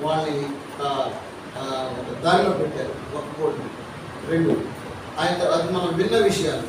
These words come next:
తర్వాత వచ్చి మనం కళ్ళతో బాగా స్పృహతో చూసింది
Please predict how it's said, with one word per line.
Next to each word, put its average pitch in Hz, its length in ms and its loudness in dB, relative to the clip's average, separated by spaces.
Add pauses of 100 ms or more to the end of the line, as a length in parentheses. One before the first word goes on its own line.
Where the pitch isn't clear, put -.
(380)
తర్వాత 202 300 6
వచ్చి 208 280 4
మనం 170 300 0
కళ్ళతో 185 480 2 (200)
బాగా 175 400 4
స్పృహతో 175 560 2
చూసింది 165 420 0